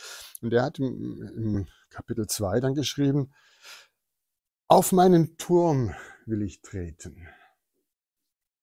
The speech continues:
Also raus aus dem, aus der Not, aus den Schwierigkeiten. „Auf meinen Turm will ich treten.“ Und dann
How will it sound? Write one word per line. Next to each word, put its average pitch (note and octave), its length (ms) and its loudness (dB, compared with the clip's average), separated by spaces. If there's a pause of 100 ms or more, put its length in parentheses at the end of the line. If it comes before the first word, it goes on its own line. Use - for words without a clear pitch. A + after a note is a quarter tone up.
(600)
Also B2 180 -2
raus F3 440 10
aus C#3+ 200 4
dem, A#2+ 400 -2 (2000)
aus A#2+ 140 -4
der C#3+ 100 2
Not, C#3 500 2 (1500)
aus A#2+ 180 2
den C3+ 140 2
Schwierigkeiten. B2 680 8
„Auf E3+ 240 12
meinen F3 480 8
Turm A3 500 6
will D#3 160 8
ich C#3+ 180 2
treten.“ A#2+ 640 8 (1000)
Und A2+ 100 -2
dann C3+ 340 4